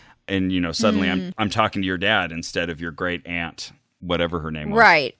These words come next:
Speaker 1: You know what? Come to think of it, he didn't start reading that guy. So whatever my
Speaker 2: Oh.
Speaker 1: theory was about the nature of the question, he didn't start reading that guy either. So, okay.
Speaker 2: Huh.
Speaker 1: The woman behind me wasn't the only one.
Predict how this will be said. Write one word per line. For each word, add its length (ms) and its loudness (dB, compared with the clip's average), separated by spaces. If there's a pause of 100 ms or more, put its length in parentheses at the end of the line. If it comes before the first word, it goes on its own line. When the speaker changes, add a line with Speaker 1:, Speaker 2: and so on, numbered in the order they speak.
(180)
Speaker 1:
You 100 0
know 100 4
what? 120 4
Come 160 2
to 60 2
think 200 0
of 120 -2
it, 240 0 (280)
he 360 -4
didn't 680 -2 (100)
start 340 0
reading 320 0
that 220 0
guy. 420 0 (140)
So 640 2 (200)
whatever 400 4
my 300 6
Speaker 2:
Oh. 40 6
Speaker 1:
theory 260 4
was 320 0
about 280 -2
the 80 -6
nature 500 -4
of 240 -8
the 80 -12
question, 720 -6 (260)
he 140 -8
didn't 220 -6
start 280 -4
reading 280 -6
that 240 -8
guy 360 -4
either. 280 -8
So, 340 -8 (180)
okay. 440 -8 (180)
Speaker 2:
Huh. 280 -6 (180)
Speaker 1:
The 80 -2
woman 320 0
behind 260 -4
me 80 -6
wasn't 320 -10
the 120 -8
only 220 -6
one. 300 -12